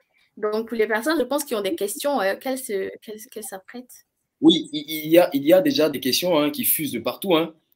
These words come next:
Speaker 2: Donc, euh, tu seras bombardé aujourd'hui de questions. Euh, après
Speaker 1: Ah
Speaker 2: ta
Speaker 1: bon ?
Speaker 2: présentation, <laughs> après ta présentation, je vais, euh,
Speaker 1: D'accord.
Speaker 2: me charger de te transmettre les questions et puis, euh,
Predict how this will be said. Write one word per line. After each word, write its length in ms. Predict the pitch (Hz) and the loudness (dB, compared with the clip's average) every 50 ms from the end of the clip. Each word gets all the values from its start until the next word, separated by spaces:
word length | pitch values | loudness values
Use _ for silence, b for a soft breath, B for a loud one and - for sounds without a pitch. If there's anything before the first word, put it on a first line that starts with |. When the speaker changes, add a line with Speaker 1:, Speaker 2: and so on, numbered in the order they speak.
| _ | _
Speaker 2:
Donc, 240 | - 135 139 135 135 131 | -2 -2 -2 0 -2 -2
euh, 520 | 127 123 120 120 120 120 117 117 117 113 | -2 0 0 0 0 0 -2 -4 -4 -6
tu 100 | - 131 | -6 -4
seras 220 | - - 135 156 | -4 0 0 0
bombardé 520 | 151 127 131 139 139 135 139 135 131 151 156 | 0 2 0 2 4 4 2 2 4 4 4
aujourd'hui 340 | 139 131 127 131 131 139 131 | 4 2 2 0 0 0 0
de 80 | 127 113 | 0 -4
questions. 500 | - 120 117 - - 151 196 277 - - _ _ _ _ _ - _ _ _ _ 104 | -4 -4 -4 -2 0 0 0 -2 -4 -10 _ _ _ _ _ -20 _ _ _ _ -8
Euh, 260 | 113 117 117 117 117 - | -6 -6 -4 -4 -4 -2
après 300 | 120 127 127 - 160 165 190 | -2 -4 0 4 4 4 6
Speaker 1:
Ah 20 | |
Speaker 2:
ta 100 | 202 214 | 4 2
Speaker 1:
bon ? 120 | 220 320 - | 4 4 4
Speaker 2:
présentation, 500 | 679 719 - - - - - - 160 - - - _ _ _ | 4 4 4 2 0 0 0 2 0 -2 -2 -4 _ _ _
<laughs> 540 | - - - 180 170 - - 170 - - | -14 -4 -2 -2 -2 -2 -4 -8 -8 -6
après 260 | - - - - 151 143 | -8 -6 -4 -4 -4 -2
ta 100 | 143 113 | -4 -4
présentation, 640 | - 127 120 120 117 - 117 113 - 147 160 170 B B B B B B B B _ | -4 -4 -4 -4 -4 -6 -8 -4 -2 -2 -4 -4 B B B B B B B B _
je 140 | 110 113 123 | -6 -4 -4
vais, 460 | 123 123 135 135 135 135 139 135 131 123 | -2 0 2 4 4 4 4 4 2 2
euh, 180 | - 226 - 107 | 2 0 0 0
Speaker 1:
D'accord. 220 | 107 220 220 247 - | -2 0 0 0 -2
Speaker 2:
me 260 | - 240 - _ 240 | -4 -6 -10 _ -12
charger 500 | 233 - - - - - 143 151 151 - | -10 -8 -6 -4 0 0 0 0 0 -4
de 140 | 208 104 113 | -6 -8 -8
te 320 | 113 - 117 117 113 110 110 | -8 -4 -2 -2 -2 -2 -2
transmettre 540 | 107 - 123 120 - - 131 131 135 - - | -4 -8 -6 -6 -4 -2 -2 -4 -4 -4 -8
les 100 | 110 110 - | -10 -10 -10
questions 360 | - 101 - - 127 127 120 | -8 -8 -6 -6 -6 -6 -6
et 80 | 110 101 | -6 -8
puis, 340 | - - - 117 113 113 107 | -10 -14 -12 -10 -8 -8 -8
euh, 180 | 101 98 95 | -8 -10 -12